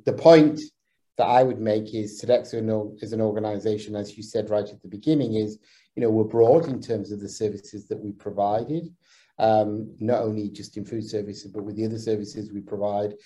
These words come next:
as well as our vouchers business, as well as our in-home services business, that, that helps us in terms of particularly through the very difficult times that we've had, um, through covid, to, um,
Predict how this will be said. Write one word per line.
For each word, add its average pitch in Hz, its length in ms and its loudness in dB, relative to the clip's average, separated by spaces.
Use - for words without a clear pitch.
as 104 120 -4
well 107 140 2
as 101 140 -4
our 95 120 0
vouchers 113 460 0
business, 110 520 -6
as 92 120 -12
well 101 160 -4
as 98 160 -8
our 98 320 -2
in-home 104 320 -6
services 117 480 0
business, 117 480 -4
that, - 200 2
that 139 180 6
helps 180 520 4
us 113 420 -6
in 110 140 -4
terms 113 260 -2
of 110 160 -6
particularly 123 600 -2
through 117 200 -4
the 104 100 -4
very 107 540 2
difficult 143 540 0
times 110 580 -2
that - 180 -8
we've 101 200 -10
had, 104 600 -6
um, 104 300 -4
through 95 240 -12
covid, 104 720 0
to, 104 520 -4
um, 98 500 -6